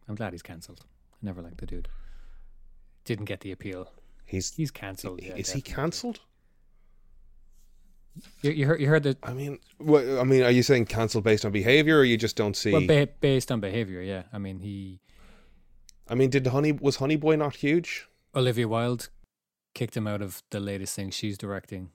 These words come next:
Speaker 1: 'cause she heard about the stuff, the allegations that F K A Twigs had made about him, and some nasty stuff. He's, he's a piece of shit. And he has been. And it's been clear to see for,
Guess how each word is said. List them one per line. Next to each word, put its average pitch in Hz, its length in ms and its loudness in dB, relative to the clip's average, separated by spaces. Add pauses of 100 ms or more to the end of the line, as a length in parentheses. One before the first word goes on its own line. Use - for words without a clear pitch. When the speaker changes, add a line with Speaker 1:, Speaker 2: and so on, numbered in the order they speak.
Speaker 1:
'cause - 120 -10
she 107 120 -6
heard 95 200 -8
about 95 220 -10
the - 80 -14
stuff, - 560 -12
the 92 420 -14
allegations 92 640 -12
that 90 220 -16 (100)
F - 160 -16
K 90 240 -14 (220)
A 95 120 -12
Twigs - 340 -14
had 90 120 -10
made 90 160 -14
about 87 240 -16
him, 87 220 -20
and 87 340 -20 (300)
some 131 220 -6
nasty 101 300 -8
stuff. - 320 -14
He's, 123 420 -8
he's 135 140 -8
a 104 40 -12
piece 98 180 -18
of - 80 -20
shit. 98 220 -20 (920)
And 113 80 -8
he 104 60 -6
has 101 180 -8
been. 95 220 -14 (180)
And 110 60 -6
it's 110 100 -6
been 123 140 -4
clear 117 200 -4
to 101 100 -10
see 95 240 -8
for, 90 380 -20